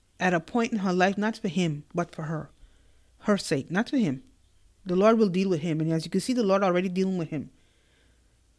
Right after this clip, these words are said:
And clearly the Lord dealing with, with Will Smith at this point too.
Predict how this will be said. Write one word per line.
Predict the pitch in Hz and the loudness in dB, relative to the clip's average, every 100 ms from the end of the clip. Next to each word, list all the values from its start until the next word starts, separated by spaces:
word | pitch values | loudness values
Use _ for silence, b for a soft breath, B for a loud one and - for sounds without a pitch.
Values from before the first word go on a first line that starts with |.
| _ _ _ _ | _ _ _ _
And | 165 160 | -6 0
clearly | 233 214 | 4 4
the | 214 185 | 6 6
Lord | 180 190 | 6 6
dealing | 180 190 190 | 2 0 0
with, | 180 - | -2 -4
with | 165 | -4
Will | 175 165 | 0 0
Smith | 151 - 180 | 0 -2 -2
at | 170 | -2
this | 160 156 | -2 -2
point | 185 160 - | -2 -2 -2
too. | - 135 | -2 -4